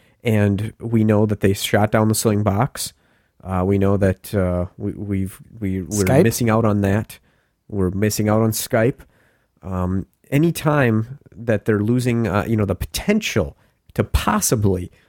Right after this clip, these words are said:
Speaker 1: lose revenue, they're gonna say, "No, it doesn't matter. Just put their foot down," because they don't understand, uh,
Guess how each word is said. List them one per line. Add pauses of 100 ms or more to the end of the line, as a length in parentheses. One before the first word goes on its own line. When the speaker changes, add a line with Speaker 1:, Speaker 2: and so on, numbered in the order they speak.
Speaker 1:
lose
revenue, (680)
they're
gonna
say,
"No, (640)
it
doesn't
matter.
Just
put
their
foot
down," (320)
because
they
don't
understand, (420)
uh,